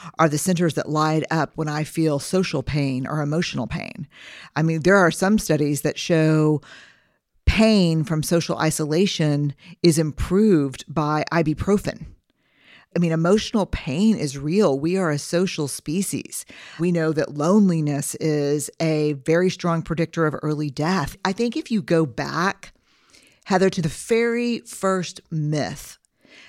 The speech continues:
the very first place where we take the wrong trail, <laughs> it's the belief that we are rational cognitive beings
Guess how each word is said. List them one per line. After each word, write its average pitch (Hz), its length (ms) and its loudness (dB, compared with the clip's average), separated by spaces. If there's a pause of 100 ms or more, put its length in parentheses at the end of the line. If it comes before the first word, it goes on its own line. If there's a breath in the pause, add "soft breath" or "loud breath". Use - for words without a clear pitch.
(100)
the 160 100 0
very 208 440 2
first 190 360 -4
place 160 340 0
where 156 100 0
we 147 120 -4
take 160 240 -4
the 151 100 -2
wrong 165 580 0
trail, - 640 0 (320 loud breath)
<laughs> - 320 -10
it's 185 580 6 (320)
the 170 140 4
belief 160 800 0 (140)
that 160 240 2
we 165 180 4
are 156 140 2
rational 165 560 0
cognitive 160 760 -4
beings 139 720 -4